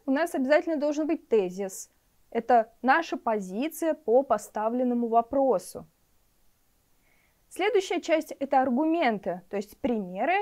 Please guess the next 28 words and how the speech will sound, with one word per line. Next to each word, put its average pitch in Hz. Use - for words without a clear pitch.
из 233
жизни, 320
из 226
литературы, 208
истории 294
и -
так 180
далее. 170
Все -
зависит 240
от, 220
э, 214
формулировки, 220
э, 202
темы 220
сочинения 185
и 185
от 175
задания, 175
которое 302
перед 285
вами 262
ставится. 196
И 381
последняя 330
часть, 247
и 214
это 269